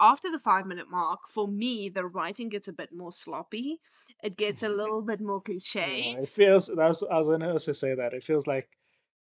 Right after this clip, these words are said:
Speaker 2: more like a Disney movie.
Speaker 1: Yeah.
Speaker 2: It started off like a Disney movie, then it got maybe like, "Ooh, this is quite a complex story," or
Speaker 1: Mm.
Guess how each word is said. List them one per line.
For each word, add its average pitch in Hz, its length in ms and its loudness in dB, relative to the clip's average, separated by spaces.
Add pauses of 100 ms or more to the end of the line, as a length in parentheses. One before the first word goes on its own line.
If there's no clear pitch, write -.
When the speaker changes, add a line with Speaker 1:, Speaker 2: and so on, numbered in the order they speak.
(240)
Speaker 2:
more 139 200 -4
like 131 200 -4
a 135 60 -2
Disney 127 380 -6
movie. 120 480 -12 (140)
Speaker 1:
Yeah. 196 260 0
Speaker 2:
It 147 60 0
started 190 340 4
off 175 160 2
like 151 160 0
a 147 60 -4
Disney 139 260 -4
movie, 135 300 -6
then 135 140 -6
it 143 240 -8 (400)
got 135 180 -2
maybe 139 280 -2
like, 127 360 -6
"Ooh, 127 340 -4 (540)
this 135 80 -10
is 123 100 -12
quite 131 200 -8
a - 40 -12
complex 131 460 -12
story," 127 420 -6
or 107 180 -10
Speaker 1:
Mm. 196 220 -12